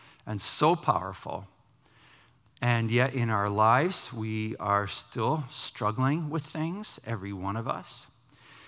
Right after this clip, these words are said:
So we want to lay those things down before you just now. Thank you that in your word you say, um, that we can cast all our burdens upon you because you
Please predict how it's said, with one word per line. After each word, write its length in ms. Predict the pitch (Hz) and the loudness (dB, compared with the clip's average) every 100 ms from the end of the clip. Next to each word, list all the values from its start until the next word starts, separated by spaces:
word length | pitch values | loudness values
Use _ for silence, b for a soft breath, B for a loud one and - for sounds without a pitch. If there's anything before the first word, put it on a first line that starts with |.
| B | B
So 160 | - - | -4 2
we 140 | 156 | 4
want 220 | 180 214 202 | 4 4 4
to 40 | |
lay 340 | 143 151 160 | 6 6 6
those 260 | 160 147 131 | 6 4 2
things 320 | - 127 117 | 0 0 0
down 400 | 104 117 110 110 | 0 2 2 0
before 420 | 107 101 - 101 | -6 -8 -4 -4
you 140 | 98 95 | -4 -6
just 340 | 95 98 - | -6 -6 -6
now. 380 | 92 90 85 98 - | -6 -6 -6 -10 -10
Thank 300 | 160 156 - | -8 -6 -4
you 220 | 113 104 | -2 -2
that 220 | 98 92 | -4 -8
in 220 | - 110 | -6 -4
your 140 | 107 107 | -4 -4
word 280 | 110 117 107 | -2 -2 -4
you 80 | |
say, 460 | 101 - 101 98 95 B B B B B B - | -6 -6 -6 -6 -8 B B B B B B -12
um, 460 | 101 87 87 90 92 _ - | -8 -8 -10 -12 -16 _ -6
that 360 | 110 98 - - _ _ _ - | -4 -4 -8 -14 _ _ _ -8
we 140 | 120 | -6
can 160 | 117 107 | -4 -8
cast 500 | - 127 127 127 - | -2 2 4 2 -2
all 300 | 113 113 113 | -2 2 4
our 160 | 101 | 2
burdens 420 | 98 110 107 104 107 | 0 -2 -2 -4 -6
upon 400 | - 110 101 113 | -4 -2 0 0
you 260 | 135 170 156 - B B B B B _ | -2 -4 -8 -16 B B B B B _
because 420 | 120 - 117 104 | -8 -2 -2 -2
you 400 | 113 113 113 107 | -2 -2 -2 -2